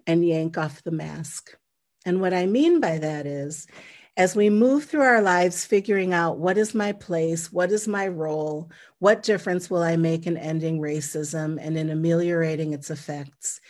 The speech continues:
in my own life, in my relationships, in the wider community,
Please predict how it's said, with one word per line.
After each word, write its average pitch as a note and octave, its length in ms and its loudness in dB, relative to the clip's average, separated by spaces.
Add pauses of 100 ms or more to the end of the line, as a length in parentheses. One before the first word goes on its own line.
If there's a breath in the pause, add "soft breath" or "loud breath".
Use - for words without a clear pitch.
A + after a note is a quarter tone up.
(220 soft breath)
in D#3+ 120 -2
my D3 180 -2
own F#3 320 0
life, E3+ 540 -2 (440 soft breath)
in D#3 120 0
my C#3+ 140 0
relationships, E3+ 1200 -2 (300 soft breath)
in D3+ 160 -2
the C#3+ 80 -2
wider F#3+ 440 2
community, E3 1000 -2